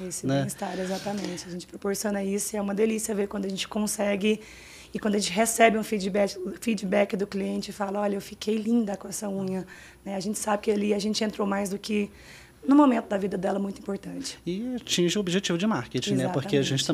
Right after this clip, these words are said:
Speaker 2: também quer essa devolutiva de que
Speaker 1: Exato.
Speaker 2: deu certo a estratégia, né?
Speaker 1: Exatamente, exatamente.
Speaker 2: A, quando a gente fala de beleza, a gente também fala um pouco de processo histórico, né? Porque a
Speaker 1: Uhum.
Speaker 2: beleza, ela é, se transforma ao longo das décadas, ao longo dos anos.
Speaker 1: Uhum.
Speaker 2: O que que você consegue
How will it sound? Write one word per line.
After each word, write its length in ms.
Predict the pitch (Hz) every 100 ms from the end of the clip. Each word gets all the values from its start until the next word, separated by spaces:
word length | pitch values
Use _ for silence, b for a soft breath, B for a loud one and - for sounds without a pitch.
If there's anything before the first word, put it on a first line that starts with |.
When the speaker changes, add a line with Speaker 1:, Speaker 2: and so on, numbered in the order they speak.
| 131 214
Speaker 2:
também 80 |
quer 260 | 147 - 135
essa 180 | 143 151
devolutiva 760 | 139 143 143 151 - - -
de 100 | 311 330
que 100 | 302
Speaker 1:
Exato. 40 |
Speaker 2:
deu 100 | 208
certo 400 | - 160 131 -
a 40 | 127
estratégia, 720 | - 120 113 117 123 127 135
né? 140 | 147
Speaker 1:
Exatamente, 40 | 180
exatamente. 760 | - 190 190 185 160 156 151 -
Speaker 2:
A, 160 | 156
quando 140 | 220 226
a 40 |
gente 160 | 196 -
fala 160 | 160
de 80 | 151
beleza, 340 | 143 131 139 160
a 40 |
gente 140 | 165
também 200 | 170 160
fala 160 | 160 170
um 20 |
pouco 220 | 170 165
de 80 | -
processo 440 | - 165 170 156 -
histórico, 540 | - 196 202 165 139
né? 120 | 151 160
Porque 220 | 214 196
a 40 |
Speaker 1:
Uhum. 40 | 180
Speaker 2:
beleza, 360 | 190 185 240
ela 100 | 302 302 214
é, 80 | 185 - - - - 135
se 180 | - 170
transforma 920 | 156 151 - - - 165 175 123 123
ao 40 | 120
longo 400 | 123 131 131 117
das 220 | 120 117
décadas, 640 | 127 139 131 131 120 117
ao 80 | 117
longo 260 | 120 120 117
dos 280 | 117 110 120
anos. 480 | 135 139 143 180
Speaker 1:
Uhum. 40 | 165
Speaker 2:
O 1300 | 160 175 - - - - - - - - - - -
que 140 | - 302
que 200 | - 277
você 300 | 220 - 208
consegue 600 | 185 165 175 160 170